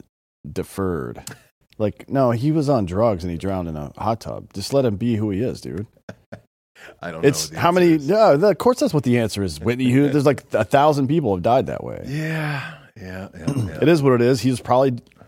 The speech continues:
Speaker 1: on perks and coke, and he had a bit of a fucking heart issue, and you can't revive yourself.
Speaker 2: Sure.
Speaker 1: Right? He probably, he may have survived it. I don't know if that killed him or the water did, but either way,
Speaker 2: Yeah.
Speaker 1: you know,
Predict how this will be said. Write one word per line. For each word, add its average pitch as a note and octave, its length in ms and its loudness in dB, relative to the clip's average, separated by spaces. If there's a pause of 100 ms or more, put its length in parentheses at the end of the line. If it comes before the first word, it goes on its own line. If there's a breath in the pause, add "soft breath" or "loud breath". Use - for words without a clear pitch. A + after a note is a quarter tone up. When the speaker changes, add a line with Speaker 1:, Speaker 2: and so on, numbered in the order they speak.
(260)
Speaker 1:
on F#2 460 -2 (680)
perks A2+ 360 -2
and A2 100 0
coke, F2+ 380 -6 (500)
and F#2+ 320 -4
he F#2 80 -6
had G2 200 0
a F#2 40 -4
bit F#2+ 200 -4
of F2 120 -4
a F2 60 -10
fucking E2+ 580 -4
heart F#2 320 -4
issue, F2+ 460 -4
and E2 160 -6
you E2+ 60 -8
can't F2+ 380 -8
revive F2+ 400 -4
yourself. A#2 600 -2 (100)
Speaker 2:
Sure. - 380 -4
Speaker 1:
Right? F#2+ 280 -2
He A#2 120 0
probably, B2+ 340 4
he D3 80 4
may C#3 120 4
have A#2+ 120 2
survived G#2+ 520 0
it. F2 120 -2
I E2 60 -4
don't F#2+ 120 -2
know F#2+ 120 -4
if E2 140 -8
that F2 300 -4
killed F#2 240 -4
him E2+ 140 -4
or D2+ 180 -4
the C2+ 100 -8
water D#2+ 260 -4
did, C2+ 280 -8
but B1 200 -10 (160)
either F2 180 -6
way, D#2+ 360 -6 (120)
Speaker 2:
Yeah. E2+ 260 -10 (300 soft breath)
Speaker 1:
you D2+ 80 -6
know, D2 240 -6